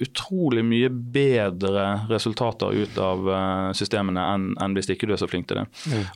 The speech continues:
Speaker 1: Og, og det blir jo litt det samme, eh, enten jeg jobber med en, hvis jeg jobber med en profesjonell fotograf eller en illustratør,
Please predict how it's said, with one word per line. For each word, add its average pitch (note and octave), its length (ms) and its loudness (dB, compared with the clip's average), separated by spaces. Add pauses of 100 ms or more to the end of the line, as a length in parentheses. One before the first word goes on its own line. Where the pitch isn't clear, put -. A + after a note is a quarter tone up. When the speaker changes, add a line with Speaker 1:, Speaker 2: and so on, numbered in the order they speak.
Speaker 1:
Og, B2 400 2
og B2 80 2
det B2+ 100 2
blir D#3 220 4
jo - 20 2
litt B2+ 240 0
det F3 80 0
samme, C3+ 640 0 (340)
eh, A2 240 0
enten B2+ 320 0
jeg B2+ 220 2
jobber A#2+ 240 0
med A2 180 2
en, G2+ 240 0
hvis G#2 160 0
jeg A2 80 2
jobber A#2 240 0
med A2 60 2
en G2+ 100 -2
profesjonell G#2+ 320 -2
fotograf G2 540 0
eller G2 240 0
en G2 100 -2
illustratør, G2 640 0